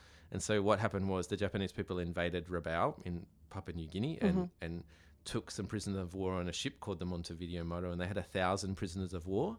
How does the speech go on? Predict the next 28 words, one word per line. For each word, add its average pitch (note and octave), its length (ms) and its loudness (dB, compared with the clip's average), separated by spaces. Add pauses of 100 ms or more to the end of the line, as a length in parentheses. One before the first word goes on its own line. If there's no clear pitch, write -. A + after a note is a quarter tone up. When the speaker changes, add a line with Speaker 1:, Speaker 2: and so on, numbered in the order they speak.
Speaker 2:
Mm-hmm. F#3 260 2
Speaker 1:
and F#2+ 140 0
they F2+ 100 0
didn't G2 280 0
have F2+ 200 -6
the F#2 120 0
white F2+ 260 0
flags F2+ 400 -4
up E2 140 -6
on F2+ 140 -2
their E2 140 -4
ship, E2+ 320 -4
and F#2+ 120 0
an F#2 100 -2
American F2+ 460 -2
submarine E2 520 -4
blew E2 240 -6
it E2 60 -4
up E2+ 160 -4 (180)
and G3 220 4
Speaker 2:
Mm. F#3 40 0
Speaker 1:
killed E2+ 200 -4
everybody E2 500 -6
on D#2 80 -8
board. F2 540 -6
Speaker 2:
Mm. F#3 240 0 (880)
Speaker 1:
And B2+ 140 0
so C#3+ 280 10